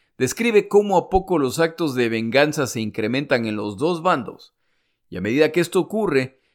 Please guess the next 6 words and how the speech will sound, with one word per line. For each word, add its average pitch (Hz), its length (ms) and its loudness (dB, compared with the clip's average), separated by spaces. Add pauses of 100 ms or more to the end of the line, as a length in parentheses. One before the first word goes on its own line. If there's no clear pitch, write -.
el 107 200 -2
otro 160 220 4
bando 170 240 4
incrementa 151 800 2
su 123 160 -4
brutalidad. 104 760 -2